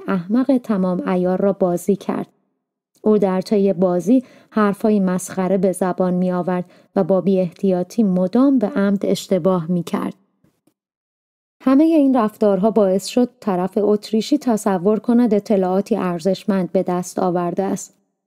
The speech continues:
او به این نتیجه رسید که بیسمارک پرخاشگر است، زیرا اهالی پروس به چنین خصلتی مشهور بودند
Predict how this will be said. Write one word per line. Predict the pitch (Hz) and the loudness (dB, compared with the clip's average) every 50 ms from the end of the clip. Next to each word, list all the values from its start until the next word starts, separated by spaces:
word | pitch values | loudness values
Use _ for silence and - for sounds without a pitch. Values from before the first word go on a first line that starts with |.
| _ _ _ _ _ _ _ | _ _ _ _ _ _ _
او | - 330 349 | 0 2 4
به | 240 277 | 4 4
این | 254 247 269 269 269 | 4 6 4 4 4
نتیجه | 247 247 - 254 202 247 240 226 | 2 2 0 2 2 2 2 2
رسید | 233 226 226 - 240 233 - | 2 0 0 0 -2 -2 0
که | - 214 | -2 -4
بیسمارک | - - - 196 180 - - - 208 185 190 196 214 220 - _ | -2 -2 -2 -4 -4 -4 -6 -4 -2 0 0 0 0 -2 -4 _
پرخاشگر | - 185 180 180 - - 185 180 175 - - - - 190 185 175 | -4 -2 -2 -4 -6 -6 -4 -4 -4 -6 -6 -4 -2 0 0 0
است، | 180 180 - - _ - - - _ _ | -2 -4 -6 -10 _ -20 -20 -20 _ _
زیرا | 208 214 202 196 196 196 180 | 0 2 4 4 2 2 0
اهالی | 185 185 208 196 196 190 185 185 185 196 185 | 0 0 0 0 0 0 0 0 0 -2 -2
پروس | - - - 196 190 220 277 277 - - | -4 -4 -2 0 0 2 0 0 -2 -2
به | - 220 208 | -2 -2 -2
چنین | 214 - - 208 196 196 196 | 0 -2 -2 -2 0 0 -2
خصلتی | 190 - - 214 - - - 247 285 285 - 277 | -2 -2 -4 -4 -4 -2 -2 -2 -2 0 0 0
مشهور | 247 214 185 180 185 - - - - 208 208 220 | 2 2 0 -2 -4 -6 -8 -2 -2 0 0 0
بودند | - 202 190 170 190 185 180 180 | 0 -2 -2 0 0 -2 -2 -4